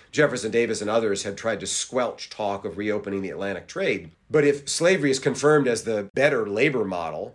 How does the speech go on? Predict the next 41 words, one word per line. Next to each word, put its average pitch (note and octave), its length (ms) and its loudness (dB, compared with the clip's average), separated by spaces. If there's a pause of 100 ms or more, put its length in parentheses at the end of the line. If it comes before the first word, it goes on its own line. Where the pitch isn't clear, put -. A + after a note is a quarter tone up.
(120)
as - 160 -8
opposed G#2+ 260 -4
to - 80 -16
free G3 260 -4
labor, F2+ 540 -6
and A2 540 0
Brazil C#3+ 460 4
had A#2+ 180 -2
been B2 160 2
this A2 140 -4
whole B2 200 -2
time A#2 540 -2
trying A2 440 -4
to G2+ 160 -10
import G#2 520 -6
and G#2 120 -8
had A#2 200 -2
been G2 260 -4 (160)
successfully C3 540 2
importing, G#2 400 -4
and A#2+ 100 -4
of - 60 -12
course A#2 240 -6
there G#2+ 160 -4
are G2 100 -2
enslaved G#2+ 460 -8
people G2+ 360 -8 (240)
smuggled C3 680 0
into F#3 300 2
the G#2 80 -6
United F#2+ 400 -4
States, G2+ 360 -6
even A#2 240 -4
into G#2 160 -4
the G2 120 -4
eighteen G2 320 -6
fifties, F#2+ 600 -4 (220)
around A2 520 0
that G2+ 180 -4
British G#2 240 -4
blockade, G#2 720 -4